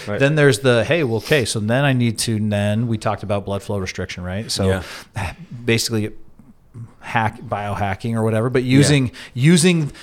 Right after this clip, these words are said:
Speaker 2: the body, right? Because when we do occlude and we do work out, we actually stimulate, we, we inhibit myostatin,
Speaker 1: Mm-hmm.
Speaker 2: we increase human growth hormone,
Speaker 1: Mm-hmm.
Speaker 2: all of the things that our bodies use
Speaker 1: Right.
Speaker 2: to create, right? And
Speaker 1: Yeah.
Speaker 2: then if you can add that mindset, spiritual aspect,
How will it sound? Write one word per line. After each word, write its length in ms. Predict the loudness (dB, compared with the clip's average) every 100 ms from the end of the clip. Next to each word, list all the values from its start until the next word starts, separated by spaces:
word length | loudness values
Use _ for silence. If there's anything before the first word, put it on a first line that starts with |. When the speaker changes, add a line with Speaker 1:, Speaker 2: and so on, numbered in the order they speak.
| -10
Speaker 2:
the 60 | 0
body, 280 | 2 2 2
right? 160 | 0
Because 200 | -2 -2
when 100 | 0
we 80 | 0
do 200 | 2 2
occlude 300 | 2 0 2
and 120 | 2 0
we 80 |
do 160 | 0 0
work 220 | 0 0
out, 200 | 2 2
we 120 | 0
actually 300 | 0 0 -2
stimulate, 420 | -4 -4 -4 -4 -6
we, 160 | -8 -8 -8
we 280 | -6 -6 -6
inhibit 460 | -2 2 2 2 0
myostatin, 600 | 0 -2 -4 -6 -6 -8 -8
Speaker 1:
Mm-hmm. 200 | -6 -4 -4 -2
Speaker 2:
we 100 | -4 -2
increase 720 | -4 -4 -2 -2 -2 -2 -6 _ -6
human 280 | -2 0
growth 240 | 2 2 2
hormone, 420 | -2 -4 -4 -6
Speaker 1:
Mm-hmm. 200 | -6 -8 -8 2
Speaker 2:
all 260 | 4 4
of 160 | 2 2
the 80 | -2
things 280 | 0 -2 0
that 120 | 0
our 100 | 2
bodies 460 | 2 0 0 -6 -4
use 600 | 0 0 -2 -4 -6 -8 -4
Speaker 1:
Right. 300 | -4 -4 -10
Speaker 2:
to 80 | -10
create, 440 | -6 -6 -4 -6
right? 300 | -6 -6 -6 -10 -8
And 120 | -2
Speaker 1:
Yeah. 40 | 0
Speaker 2:
then 100 | 0
if 120 | -2
you 60 | -4
can 120 | -2
add 480 | 0 2 2 0 -2
that 180 | -4 -4
mindset, 500 | -4 -4 -4 -4 -4
spiritual 500 | -6 -8 -6 -6 -6
aspect, 540 | -6 -6 -6 -8 -10